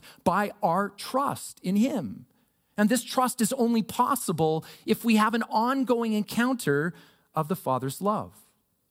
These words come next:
I want to invite you just for a few moments to engage with me in a brief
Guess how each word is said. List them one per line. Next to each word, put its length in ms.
I 80
want 160
to 60
invite 280
you 100
just 220
for 140
a 40
few 260
moments 420
to 140
engage 400
with 180
me 200
in 180
a 40
brief 480